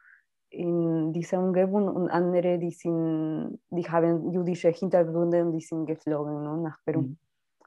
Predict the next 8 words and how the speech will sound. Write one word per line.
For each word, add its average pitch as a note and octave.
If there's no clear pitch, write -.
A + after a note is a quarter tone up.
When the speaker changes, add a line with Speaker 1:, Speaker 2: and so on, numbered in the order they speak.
Speaker 1:
Also D#3+
sehr F3
unterschiedlich F#3
und F3
ich -
hab F#3
noch, F3+
äh, E3